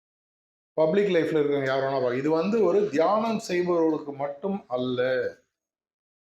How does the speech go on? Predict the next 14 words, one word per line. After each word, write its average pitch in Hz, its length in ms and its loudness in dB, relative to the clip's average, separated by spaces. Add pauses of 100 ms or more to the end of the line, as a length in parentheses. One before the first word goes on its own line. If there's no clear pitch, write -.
(120)
தியானத்தினால் 208 800 2
உலகத்துக்கு 202 580 2
என்னென்ன 185 380 -2
நடக்க 156 420 -2
போகுதுன்றதுக்கு 175 880 -4
ஒரு 160 240 -4
இன்ட்ரெஸ்டோட 208 640 -2
இருக்க 170 180 -2
யாரா 143 180 0
இருந்தாலும், 127 360 -6 (440)
உங்களுக்கு 156 280 0
தெரிஞ்ச 180 380 0
செலிபிரிட்டிஸ் 180 500 0
இருக்கலாம், 120 420 -2